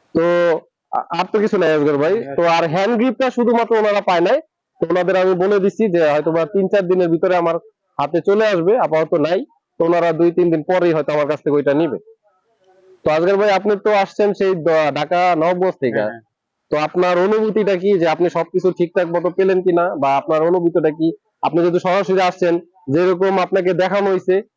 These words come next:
Speaker 1: সেম জিনিসগুলো আপনি পেলেন কিনা, বা অন্যরা যারা আসতে চায় তাদের জন্য মানে আপনার কি কিছু বলার আছে কিনা, যে তারা আইসা নিতে পারে, বা আপনি কোনো ধরনের কোনো প্রতারিত হন নাই, সবকিছুই ঠিকঠাক মতো পেলেন, বা এখানে কোনো দুই নাম্বারের অপশন আছে কিনা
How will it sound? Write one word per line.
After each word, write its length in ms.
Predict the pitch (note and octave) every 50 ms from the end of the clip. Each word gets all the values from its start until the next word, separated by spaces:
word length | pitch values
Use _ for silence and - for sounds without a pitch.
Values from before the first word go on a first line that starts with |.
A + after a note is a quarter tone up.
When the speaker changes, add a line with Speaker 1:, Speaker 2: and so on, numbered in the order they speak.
| _ _
Speaker 1:
সেম 260 | - - F3+ F#3 F#3+ E3+
জিনিসগুলো 420 | F#3 F#3+ G3 F#3 F3+ F#3 F#3+ F#3
আপনি 200 | F3+ F3+ F#3+ F#3
পেলেন 320 | F#3 G3 G3 G3 F#3+ F#3
কিনা, 280 | F#3 F#3+ F3+ F#3 F#3 G3 - - - - - - - C#3
বা 220 | D3 D3 D3 - - -
অন্যরা 400 | G3+ G3+ G#3+ G#3+ A3 A3 A3 G#3
যারা 220 | F#3 G#3 G#3 G#3
আসতে 320 | G3 G3+ G3 - - G#3+
চায় 260 | F#3 F#3 E3 F3 A3+ C4+ - _ _ _ _ _
তাদের 320 | F3 F3 F#3 G3 G#3 G3+
জন্য 220 | G3 G#3+ G#3 G#3 G#3
মানে 240 | G3+ G3+ G3 G3 F#3+
আপনার 340 | F#3 - F#3+ G3 F#3+ F3
কি 260 | E3 - F#3 F#3+ F#3+ F3+
কিছু 200 | F#3+ F#3+ - F3+
বলার 280 | E3+ F#3 F#3 F#3+ F#3
আছে 200 | F3 E3 - F3
কিনা, 180 | D#3+ E3 E3+ D#3+
যে 200 | D3+ D#3+ E3 D#3+ - - - - - -
তারা 160 | D#3+ D#3+ E3 D#3+ D#3
আইসা 280 | D#3 D#3+ F3 - F#3 E3+
নিতে 240 | E3 E3+ E3 F#3+
পারে, 320 | E3+ F3+ E3+ E3 E3+ E3+ E3+ D3+
বা 200 | C#3+ C#3+ C#3+ C#3+
আপনি 200 | C#3 C#3 D3+ D#3
কোনো 220 | D3+ D#3+ D#3+ D#3+ D#3
ধরনের 360 | D3+ D3+ D#3 D#3+ D#3+ D#3+ D3+ D#3 - _ _ _ _ _ -
কোনো 320 | D3+ D3 D3+ D3+ D3+ D3 C3+
প্রতারিত 360 | - F3 - F3 E3+ E3+ E3
হন 220 | E3+ D#3 D#3 D3 D3
নাই, 180 | D3 D3+ D3+
সবকিছুই 440 | D3 - D3 C3+ - E3 D3+ E3+ E3+
ঠিকঠাক 320 | C3+ D#3+ D3+ - - E3 D3+
মতো 220 | D#3+ D#3 D3+ E3
পেলেন, 320 | D3+ E3 D#3 D3+ D3+ D#3
বা 360 | D3+ - _ _ _ - D3 D3+
এখানে 180 | D#3 F3+ F3+
কোনো 140 | E3+ F3+ E3+
দুই 180 | D3 E3 F3 F3+
নাম্বারের 360 | F3+ F3 F3 E3+ E3 E3 D#3+
অপশন 300 | D#3 D3+ - - E3+ D#3+
আছে 240 | D#3 D#3 - E3 D3+
কিনা 280 | D#3 D3+ D#3 D#3+ D#3